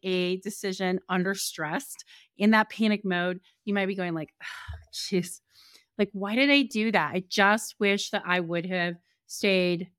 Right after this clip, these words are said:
more calm. I wish that I would have slept on it. I wish I wouldn't have said that." And that's where this whole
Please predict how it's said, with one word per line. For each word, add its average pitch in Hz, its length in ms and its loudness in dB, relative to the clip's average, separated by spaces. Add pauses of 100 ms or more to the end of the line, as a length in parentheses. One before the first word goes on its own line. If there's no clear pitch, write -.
(200)
more 170 160 -2
calm. - 460 -6 (840)
I 175 120 4
wish 185 320 2
that 190 200 0
I 180 140 2
would 175 260 -2
have 165 680 2 (220)
slept - 540 -8
on 131 180 -8
it. - 220 -16
I 175 60 -4
wish 185 260 2
I 202 80 4
wouldn't 185 440 0
have 170 360 2 (240)
said 175 460 0
that." - 440 -18 (380)
And 202 720 4
that's 196 440 2
where 196 380 4
this 190 160 -6
whole 180 600 -4